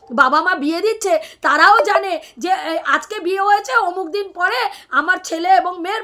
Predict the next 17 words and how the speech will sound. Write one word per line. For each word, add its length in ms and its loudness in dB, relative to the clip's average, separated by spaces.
ফুলসজ্জা 500 0
হবে।" 320 -8
তাই 200 4
জন্য, 200 -4
এবং 260 2
যারা 360 2
ফুলসজ্জা 420 -2
করবে 260 0
তারাও 360 2
জানে 400 -6
যে 100 -2
আজকের 440 -4
ডেটটা 300 -2
হচ্ছে 220 -4
আমাদের 320 0
ফুলসজ্জার 680 -6
দিন। 260 -6